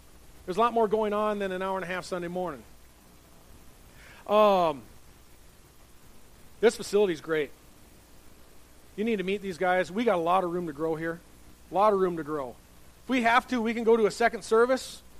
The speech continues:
and we can extend parking around the side over here. We can put in an entrance over on Savona where people can come in from both directions.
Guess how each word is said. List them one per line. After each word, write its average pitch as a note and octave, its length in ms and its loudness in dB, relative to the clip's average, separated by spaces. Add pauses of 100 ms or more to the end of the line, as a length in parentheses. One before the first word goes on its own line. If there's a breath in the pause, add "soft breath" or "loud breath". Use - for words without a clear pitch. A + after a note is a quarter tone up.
(460 soft breath)
and G3+ 180 -2
we A#3 100 0
can A3+ 160 -2
extend A3 380 -4
parking A#3 400 2
around A3 300 0
the G3 60 -6
side A#3+ 400 4
over A#3+ 260 4
here. B3 400 2 (160 loud breath)
We A3+ 100 0
can G#3+ 140 -6
put B3 200 2
in A#3+ 140 2
an G3+ 100 -2
entrance A#3+ 460 -2
over A#3 240 4
on A#3 140 -2
Savona A3+ 480 2
where G3+ 120 2
people A#3+ 280 -4
can G#3 160 -8
come A#3+ 200 -2
in A#3+ 120 -2
from G3+ 120 -8
both A#3 220 4
directions. B3 680 -6